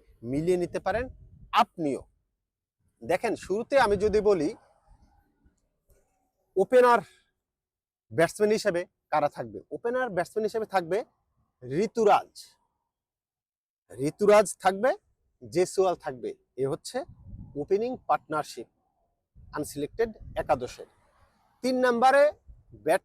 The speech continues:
করবে ঈশান কিষান। ঈশান কিষানের, জেসওয়ালের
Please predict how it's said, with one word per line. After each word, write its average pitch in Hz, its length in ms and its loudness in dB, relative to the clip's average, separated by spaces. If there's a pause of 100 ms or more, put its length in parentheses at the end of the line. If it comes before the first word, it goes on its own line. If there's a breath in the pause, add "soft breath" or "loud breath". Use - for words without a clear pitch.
করবে 214 260 2 (640)
ঈশান 214 360 -4 (120)
কিষান। 127 320 -14 (1000)
ঈশান 196 400 -2
কিষানের, 208 580 -4 (840)
জেসওয়ালের 202 760 2